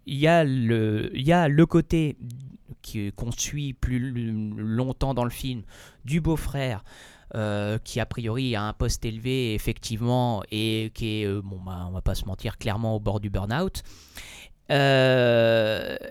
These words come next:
et on, mais il y a aussi plein d'autres exemples.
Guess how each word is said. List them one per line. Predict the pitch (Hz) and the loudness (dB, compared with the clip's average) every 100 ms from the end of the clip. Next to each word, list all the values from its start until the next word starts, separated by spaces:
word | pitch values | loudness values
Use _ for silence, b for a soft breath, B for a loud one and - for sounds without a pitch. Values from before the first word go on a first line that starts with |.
| - | -2
et | 160 190 202 - | 4 8 6 4
on, | 147 139 139 | -2 -2 0
mais | 143 170 | 2 4
il | 190 | 4
y | |
a | 135 | 2
aussi | 127 - | 2 -2
plein | 196 160 | 0 0
d'autres | 156 165 160 | 2 0 0
exemples. | 147 175 156 | 0 -2 -2